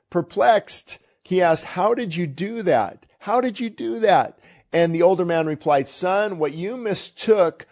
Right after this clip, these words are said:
for unnecessary breaks were actually very necessary. I sharpened my axe each time." Wow, wow, wow, wow, wow. What a great point.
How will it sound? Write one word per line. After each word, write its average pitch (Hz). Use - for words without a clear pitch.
for 160
unnecessary 170
breaks 180
were 139
actually 156
very 156
necessary. 127
I 139
sharpened 185
my 139
axe 147
each 147
time." 135
Wow, 160
wow, 156
wow, 147
wow, 135
wow. 127
What 135
a 151
great 135
point. 135